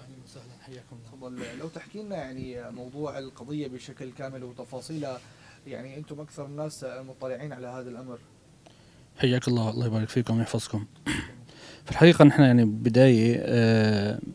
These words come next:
Speaker 1: سمعنا بالخبر، أول شيء نحن م-، يعني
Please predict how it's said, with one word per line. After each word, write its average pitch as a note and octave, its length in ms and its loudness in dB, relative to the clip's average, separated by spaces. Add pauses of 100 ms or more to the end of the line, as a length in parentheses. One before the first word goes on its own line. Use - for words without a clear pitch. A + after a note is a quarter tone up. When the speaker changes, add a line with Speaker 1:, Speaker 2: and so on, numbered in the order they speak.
(360)
Speaker 1:
سمعنا C3+ 340 6
بالخبر، A2 680 2
أول B2 180 4
شيء B2+ 180 4
نحن B2 160 2
م-، A2 240 2 (220)
يعني G#2+ 480 -6